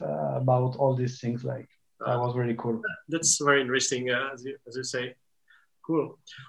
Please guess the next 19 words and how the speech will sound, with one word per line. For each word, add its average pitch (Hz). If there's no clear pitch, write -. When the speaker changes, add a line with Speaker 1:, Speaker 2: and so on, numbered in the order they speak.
Speaker 2:
Well, 175
and, 160
uh, 143
in 143
those 165
times 147
when 131
you 127
were 135
in 127
the 135
top 139
shape, 131
uh, 117
you 139
used 151
to 165
be 165
a 120